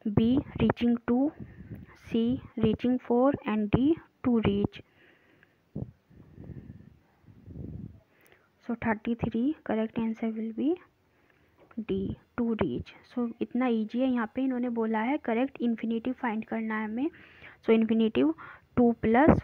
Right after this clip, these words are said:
first form of verb ही होते हैं। So D is correct answer।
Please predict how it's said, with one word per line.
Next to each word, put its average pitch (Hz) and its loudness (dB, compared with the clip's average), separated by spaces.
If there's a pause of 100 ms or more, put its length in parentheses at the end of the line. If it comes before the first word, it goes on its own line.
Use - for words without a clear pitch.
first 226 4 (220)
form 226 -2
of - -8
verb 208 4
ही 214 2
होते 202 0
हैं। 202 -2
So 214 2 (120)
D 214 4 (140)
is - -10
correct 214 2
answer। 208 0